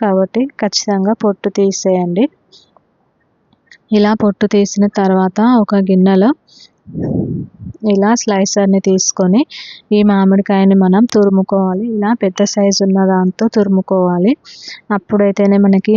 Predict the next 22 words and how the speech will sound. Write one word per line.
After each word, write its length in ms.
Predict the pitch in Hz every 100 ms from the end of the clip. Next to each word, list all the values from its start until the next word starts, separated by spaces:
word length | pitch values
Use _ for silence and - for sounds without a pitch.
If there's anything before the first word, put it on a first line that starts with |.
| 220
మామిడికాయని 600 | 202 190 190 202 190 196 208
అన్నంలో 400 | 190 196 190 196 208
కలుపుకొని 480 | 196 - - 202 214
తినేటప్పుడు, 640 | 208 190 190 196 - 190 277 - - - _ 214
ఈ 40 | 208
పులిహోరలో 600 | 208 202 202 202 196 196 262 262
తినేటప్పుడు 580 | 208 196 202 196 196 196
మనకి 340 | 190 185 208 262 320 - _ - 220 _ _ - -
పళ్ళకి 400 | 208 190 196 208 208
తగులుతుంటే 560 | 196 196 196 202 190 226
పుల్ల 160 | 220 202 190
పుల్లగా 400 | 196 190 190 208 254
టేస్ట్ 320 | 208 208 - 196
అనేది 260 | 190 185 233 202
ఎంతో 220 | 196 202 196 196
బాగుంటుంది. 600 | 180 185 190 180 180 262 _ _ _ _ 208
మరి 240 | 202 233 -
చిన్న 180 | 220 202 208 202
దాంతో 300 | 190 190 214 240
తురుముకోవద్దు, 640 | 202 196 190 196 185 185 240 208 208
ఈ 20 | 214
సైజుతో 540 | 214 190 190 - -